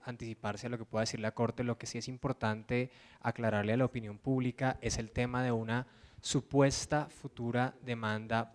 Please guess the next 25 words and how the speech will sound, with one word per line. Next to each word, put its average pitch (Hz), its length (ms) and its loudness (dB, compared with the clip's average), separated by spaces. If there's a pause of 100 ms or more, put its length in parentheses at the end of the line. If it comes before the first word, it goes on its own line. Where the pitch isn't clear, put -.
por 117 240 4
San 110 240 -8
Andrés. 113 500 -6 (540)
Al 117 160 2
respecto, 117 540 2
sí 147 200 4
es 139 100 6
necesario 127 520 0
reiterar 123 600 4 (380)
que 143 520 6
el, 113 420 4
el 110 400 0
fallo 123 420 6
del 139 140 4
diecinueve 120 560 -2
de 123 220 -4
noviembre 110 420 0
de 123 60 6
dos 107 160 0
mil 104 160 -10
trece 117 460 -2
en 113 120 -2
relación 110 400 -2
a 120 80 -6
las 123 240 0